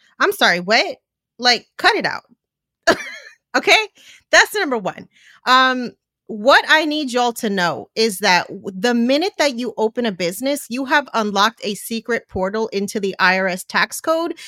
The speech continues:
that W two employees do not get, okay?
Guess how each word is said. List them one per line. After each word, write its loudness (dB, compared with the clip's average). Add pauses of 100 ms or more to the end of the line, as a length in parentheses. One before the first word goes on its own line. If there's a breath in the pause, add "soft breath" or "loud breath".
(140 loud breath)
that 0
W -2
two -2
employees -2
do -4
not 2
get, -8 (140)
okay? 0